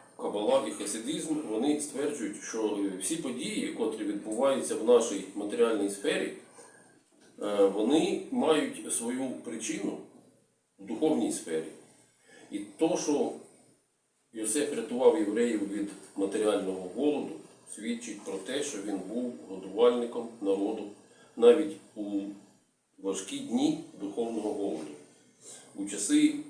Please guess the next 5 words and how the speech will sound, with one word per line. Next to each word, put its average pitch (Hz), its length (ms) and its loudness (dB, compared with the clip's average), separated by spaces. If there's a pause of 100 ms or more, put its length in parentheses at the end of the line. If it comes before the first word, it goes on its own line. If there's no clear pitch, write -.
(180)
приховування 113 680 -2
провини, 104 540 -4 (480)
вигнання 113 540 -2
та 123 100 0
духовні-, 110 600 -2